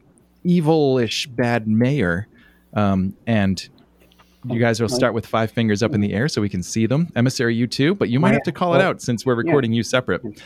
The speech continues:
Speaker 2: Well,
Speaker 1: just
Speaker 2: along
Speaker 1: five, just five. Um, and if you answer yes to one, you're gonna drop a finger. So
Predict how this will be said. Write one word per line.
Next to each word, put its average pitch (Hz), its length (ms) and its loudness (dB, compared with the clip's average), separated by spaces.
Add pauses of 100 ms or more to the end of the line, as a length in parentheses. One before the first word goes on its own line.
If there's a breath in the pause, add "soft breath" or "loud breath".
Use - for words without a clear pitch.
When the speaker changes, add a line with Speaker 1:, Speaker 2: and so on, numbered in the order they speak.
(260 loud breath)
Speaker 2:
Well, 143 200 4
Speaker 1:
just 147 180 4
Speaker 2:
along 151 120 4
Speaker 1:
five, 123 240 -2
just 160 220 -4
five. 90 340 -2 (460 soft breath)
Um, 110 360 0 (200)
and 113 340 0
if 147 240 2
you 175 320 0
answer 165 320 0
yes 131 220 2 (120)
to - 80 2
one, 110 340 2 (100)
you're 113 100 0
gonna 117 140 0
drop 107 300 0
a 120 40 2
finger. 113 320 -2
So 113 260 0